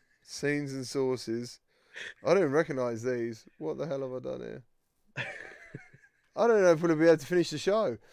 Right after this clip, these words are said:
Speaker 1: Um, oh, I know what I've done. Hold on.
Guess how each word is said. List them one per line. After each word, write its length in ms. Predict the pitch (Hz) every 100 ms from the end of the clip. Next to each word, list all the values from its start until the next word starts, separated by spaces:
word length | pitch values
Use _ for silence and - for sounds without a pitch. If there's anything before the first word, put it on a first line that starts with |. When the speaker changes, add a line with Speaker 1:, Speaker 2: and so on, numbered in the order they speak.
| - - -
Speaker 1:
Um, 400 | 156 170 170 - _ _ _ _ _ _ _ -
oh, 140 | 123
I 40 | 151
know 140 | 139
what 100 | 104
I've 80 | 104
done. 240 | 107 110 - _ _ _ _ _ _ _ _ _ _ _ _ _ _
Hold 240 | 123 135 123
on. 240 | 107 123